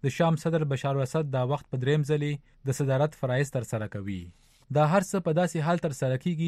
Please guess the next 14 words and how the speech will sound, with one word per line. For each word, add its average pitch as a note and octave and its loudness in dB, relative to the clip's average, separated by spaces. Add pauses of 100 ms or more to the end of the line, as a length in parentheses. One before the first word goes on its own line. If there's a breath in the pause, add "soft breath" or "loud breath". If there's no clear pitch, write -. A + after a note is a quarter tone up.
چې C3+ -4
په B2+ -4
شام D#3 2
کې D#3+ -2
خانه B2+ 0
جنګي B2+ 2 (420 soft breath)
د C#3+ 6
روانې F3+ 6
صدۍ E3+ 2 (100)
بدترینه D3 2
مسله C#3 2
جوړه A#2 0
شوې، G2 -4 (360 soft breath)
چې - -4